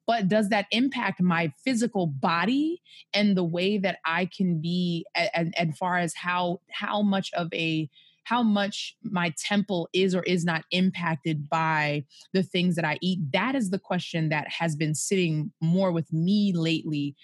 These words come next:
than it is about, you know, should I be eating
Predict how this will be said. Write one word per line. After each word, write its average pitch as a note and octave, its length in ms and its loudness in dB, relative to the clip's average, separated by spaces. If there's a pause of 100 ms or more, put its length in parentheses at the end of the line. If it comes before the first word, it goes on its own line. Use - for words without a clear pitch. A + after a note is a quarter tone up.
(220)
than E3+ 340 2
it E3 180 -2
is F3 200 0
about, D#3 520 -2 (380)
you F3+ 80 2
know, E3+ 180 2
should F#3+ 260 0
I F3 100 2
be E3 140 0
eating E3 520 0